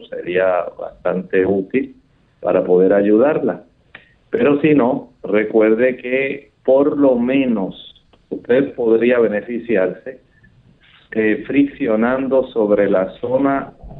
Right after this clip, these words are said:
del dolor en el área lumbar, en la zona donde tiene la herniación o la compresión.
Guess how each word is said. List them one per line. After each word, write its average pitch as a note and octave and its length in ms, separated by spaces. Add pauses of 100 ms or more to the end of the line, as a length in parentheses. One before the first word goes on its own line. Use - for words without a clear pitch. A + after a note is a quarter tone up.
(320)
del A2+ 400
dolor A2+ 520 (160)
en A2 240
el G#2 140
área D3 520 (140)
lumbar, A2 840 (100)
en F#2+ 100
la F#2 160
zona B2+ 260
donde A2+ 300
tiene C3 720 (140)
la F#2+ 640
herniación G#2+ 1120 (140)
o G2+ 120
la G2 180
compresión. G2+ 880